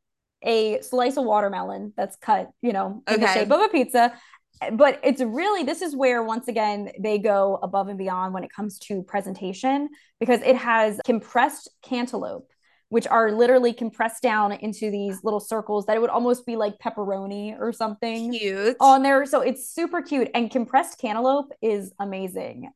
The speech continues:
Speaker 1: Um, I never had compressed cantaloupe prior to trying this item.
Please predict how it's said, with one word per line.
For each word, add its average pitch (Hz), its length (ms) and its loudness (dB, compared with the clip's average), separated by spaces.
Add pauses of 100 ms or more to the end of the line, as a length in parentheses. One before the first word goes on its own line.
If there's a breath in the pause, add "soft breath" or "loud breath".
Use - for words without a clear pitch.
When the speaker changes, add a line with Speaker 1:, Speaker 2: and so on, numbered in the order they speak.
Speaker 1:
Um, 190 320 -2
I 196 200 -4
never 190 280 -4
had 311 220 2 (100)
compressed 330 420 -2
cantaloupe 214 500 -2 (340 soft breath)
prior 240 320 4
to 247 120 0
trying 240 380 2
this 233 220 -2
item. 214 400 2